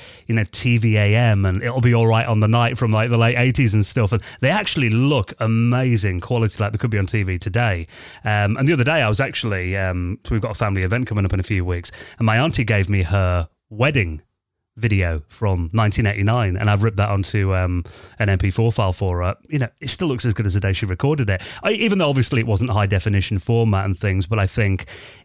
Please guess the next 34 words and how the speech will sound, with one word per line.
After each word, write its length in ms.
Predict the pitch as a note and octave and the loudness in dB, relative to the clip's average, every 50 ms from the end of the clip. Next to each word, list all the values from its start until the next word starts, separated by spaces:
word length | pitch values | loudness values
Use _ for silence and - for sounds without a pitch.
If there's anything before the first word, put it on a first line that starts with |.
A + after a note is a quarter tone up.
| _ _ _ _ - | _ _ _ _ -4
it 160 | A#2+ A#2 G#2 | -4 -2 0
does 180 | C3+ B2+ A#2 - | 0 0 0 0
kind 160 | - A#2 G#2 | 0 -2 -2
of 60 | G2 | -2
feel 200 | - - A2+ G#2 | 0 0 0 0
like 220 | G2+ F#2+ G2 - - | 2 0 -2 -4 -6
tape 460 | - - - A#2 G2+ F#2 E2+ - - - | -6 -2 0 0 0 0 -2 -4 -8 -6
as 180 | - C3 B2+ - | -2 -2 0 0
a 40 | G#2 | 2
medium, 760 | F#2+ G2 G#2 A2 A2 G#2+ G2+ F#2+ F2+ E2+ E2 E2+ E2 D#2+ - _ _ _ _ | 2 2 2 2 2 2 2 0 0 -2 -4 -4 -6 -6 -8 _ _ _ _
the 160 | - G#2+ A2 G#2+ | -4 0 2 2
magnetic 840 | G#2+ G#2 F#2+ G2+ G#2 G#2+ A2+ A2+ - - G#2+ E2+ E2 - - - _ _ _ _ _ _ _ - | 4 2 2 2 4 4 4 2 2 0 -2 -4 -4 -8 -14 -18 _ _ _ _ _ _ _ -2
media 320 | A2+ A2 G2+ F#2+ G2 F#2+ | 0 2 2 2 2 0
formats 540 | - - A2+ G2+ F#2+ G2 F#2+ - - - - _ _ _ _ D3 B2 - _ - | 0 0 0 2 2 0 -2 -2 -6 -8 -8 _ _ _ _ -20 -20 -18 _ -8
tend 280 | - - D3+ D#3+ E3 - | -2 -2 0 0 0 0
to 80 | E3+ | -2
survive 400 | B2+ - E3+ C#3 D#3+ E3 D#3 C#3 | 0 0 0 2 2 0 0 0
a 60 | D#3 | 0
bit 160 | C3+ D#3 C#3+ - | 0 -2 -2 -2
better 180 | D3+ D3+ C#3+ | -2 -2 -2
than, 140 | C3+ C3+ B2+ | 0 0 0
like, 100 | A#2+ A2+ | 0 0
you 80 | B2 G#2+ | 2 2
know, 140 | G#2 F#2+ - - - - - - _ - | 0 0 -2 -4 -16 -20 -20 -20 _ -6
something 300 | - - B2+ A2+ A2+ A2 | -2 0 2 2 4 4
like, 280 | G#2+ G2+ G2 F#2 - | 4 4 2 2 2
um, 300 | A2 G2 F#2+ F#2 F#2 G2 - | 2 2 2 2 2 0 0
a 80 | - | -2
C 220 | - - - A2 F#2+ | -2 0 0 0 0
D 160 | F#2+ F#2 F#2 | 2 0 0
rom, 420 | F2+ G#2+ G#2 G#2 G2+ F#2 F2 D#2+ - | 2 2 2 2 2 2 0 -2 -4
which, 320 | - G2+ F2+ - - - | -6 -6 -6 -6 -6 -4
you 80 | A2+ G2 | -2 -2
know, 80 | F#2+ | -2